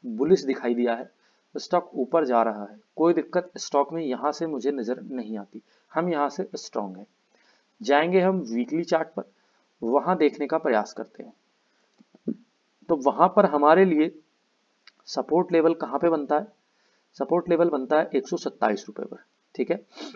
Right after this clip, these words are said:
यहाँ सत्ताईस रुपए का हमारा support रहेगा। Weekly chart पर हम support check कर रहे हैं, आप ये देख सकते हैं, ये बहुत गहराई है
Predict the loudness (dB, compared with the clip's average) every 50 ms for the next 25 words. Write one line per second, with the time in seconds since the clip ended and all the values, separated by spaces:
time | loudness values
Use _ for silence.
0 | -20 _ _ _ _ _ _ _ _ _ _ _ _ _ _ _ _ _ _ -14
1 | -10 -6 -4 -4 -4 -4 -4 -4 -6 -4 2 4 4 4 4 2 -2 -2 0 0
2 | 2 2 0 0 0 -2 0 0 0 0 -2 -8 -10 -4 -2 -2 -2 -2 -4 -8
3 | -8 -10 -12 -14 _ _ _ _ _ _ _ -12 -6 -4 -4 -4 -2 -4 -2 2
4 | 2 2 2 2 0 -2 -2 -2 -4 -8 -6 -4 -6 -6 -4 -2 -2 -2 -2 -4
5 | -10 -20 -20 _ -20 _ _ -4 -4 -4 -2 0 0 0 0 0 -2 -4 -12 -20
6 | _ _ _ _ _ _ _ _ _ _ _ _ _ _ _ _ 0 0 0 0
7 | 0 -4 -4 0 2 2 0 2 0 -8 -6 -4 -6 -4 -2 -2 -2 -2 0 0
8 | 0 0 0 -2 0 -2 0 2 2 2 2 2 0 -2 -4 -8